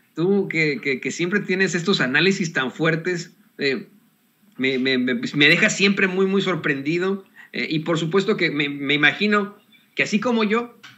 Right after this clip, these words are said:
que me llevo esto a reflexionar, eh, en, en, a lo largo de la tarde, eh, así lo hará el, el público consentidor de Sin Censura,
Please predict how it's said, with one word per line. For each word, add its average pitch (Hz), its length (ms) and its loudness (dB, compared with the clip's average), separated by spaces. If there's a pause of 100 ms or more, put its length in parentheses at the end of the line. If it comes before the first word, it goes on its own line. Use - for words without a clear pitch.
(160)
que 135 100 -4
me 147 140 -2
llevo 185 260 2
esto 196 220 -2
a 190 40 0
reflexionar, 156 880 -2 (220)
eh, 139 300 -6
en, - 80 -8
en, 143 200 0
a 135 60 2
lo 147 120 2
largo 190 280 2
de 175 80 0
la 151 200 -2
tarde, 160 420 -2 (340)
eh, - 80 -16 (100)
así 160 240 -2
lo 233 120 2
hará 202 240 4
el, 202 180 0
el 156 140 -2
público 190 420 -4
consentidor 151 600 -4
de 170 100 -2
Sin 147 180 -2
Censura, 190 680 2